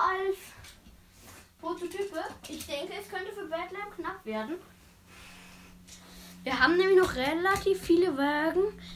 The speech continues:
Jetzt ist gleich, haben wir die Hälfte rum. Noch drei Wagen. Dann haben wir die Hälfte rum.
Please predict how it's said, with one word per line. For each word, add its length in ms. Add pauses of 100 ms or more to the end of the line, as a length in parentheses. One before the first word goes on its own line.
(240)
Jetzt 200
ist 300
gleich, 440
haben 200
wir 80
die 160
Hälfte 300
rum. 240
Noch 220 (540)
drei 380 (360)
Wagen. 400 (1200)
Dann 140
haben 200
wir 60
die 140
Hälfte 320 (160)
rum. 240